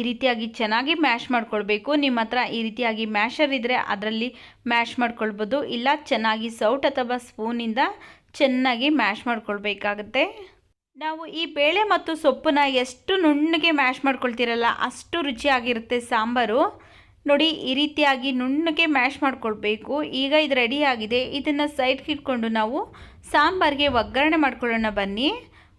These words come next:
ಒಂದು ಬಾಣಲಿ ಬಿಸಿಗಿಟ್ಟು ಅದಕ್ಕೆ ನಾನು ಎರಡು ಟೇಬಲ್ ಸ್ಪೂನ್ ಆಗೋಷ್ಟು ಎಣ್ಣೆ ಹಾಕ್ಕೊಳ್ತಾ ಇದ್ದೀನಿ. ಎಣ್ಣೆ ಬಿಸಿ ಆದಮೇಲೆ ಅರ್ಧ ಸ್ಪೂನ್ ಸಾಸಿವೆ, ಅರ್ಧ ಸ್ಪೂನ್ ಜೀರಿಗೆ, ಈಗ ಇದಕ್ಕೆ ನಾನು ಒಂದು ಸ್ವಲ್ಪ ಹಸಿ ಕರಿಬೇವಿನ ಸೊಪ್ಪು ಹಾಕ್ಕೊಳ್ತಾ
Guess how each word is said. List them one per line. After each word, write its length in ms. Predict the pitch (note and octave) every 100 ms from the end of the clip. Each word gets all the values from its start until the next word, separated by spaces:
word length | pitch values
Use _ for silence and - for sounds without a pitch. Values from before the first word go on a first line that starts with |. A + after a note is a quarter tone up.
| -
ಒಂದು 160 | D4+ C#4+ C4
ಬಾಣಲಿ 320 | A#3 C4 F#4 G4
ಬಿಸಿಗಿಟ್ಟು 400 | - C#4 B3+ A#3+
ಅದಕ್ಕೆ 220 | A#3 B3 A#3+
ನಾನು 180 | A#3 B3 A#3
ಎರಡು 160 | A3 C4
ಟೇಬಲ್ 240 | D#4+ D#4
ಸ್ಪೂನ್ 180 | D4 C#4 B3+
ಆಗೋಷ್ಟು 320 | A#3+ A#3+ B3+ A3+
ಎಣ್ಣೆ 160 | G3+ A#3
ಹಾಕ್ಕೊಳ್ತಾ 400 | A#3+ A#3 A3 A3 G#3+
ಇದ್ದೀನಿ. 220 | A3 A#3 G#3
ಎಣ್ಣೆ 180 | F#3 B3+ D4+
ಬಿಸಿ 200 | D#4 D4+ C4
ಆದಮೇಲೆ 300 | A3 A3 B3+ B3
ಅರ್ಧ 180 | G#3+ G#3 G#3+
ಸ್ಪೂನ್ 220 | - A3+ A3+
ಸಾಸಿವೆ, 440 | G3+ G#3 - B3+ F#4 - _ _ _ _ _ _ _ _ _ A3
ಅರ್ಧ 140 | A3 A3 A3
ಸ್ಪೂನ್ 260 | A#3+ A#3 A3+
ಜೀರಿಗೆ, 420 | G#3+ F#3 F#3+ C#4 A4 - - _ _ _ _ _ _ - - - - _ _ - C4+
ಈಗ 120 | D#4 F4 D#4 B3
ಇದಕ್ಕೆ 260 | G#3+ A#3 A3+
ನಾನು 160 | G#3+ C#4 C#4+
ಒಂದು 120 | A#3
ಸ್ವಲ್ಪ 200 | A3+ A3+ C4+ -
ಹಸಿ 240 | C4 F4 F4+
ಕರಿಬೇವಿನ 380 | B3+ A#3 C4 B3
ಸೊಪ್ಪು 200 | B3 A#3
ಹಾಕ್ಕೊಳ್ತಾ 400 | G#3+ G#3 G#3+ G#3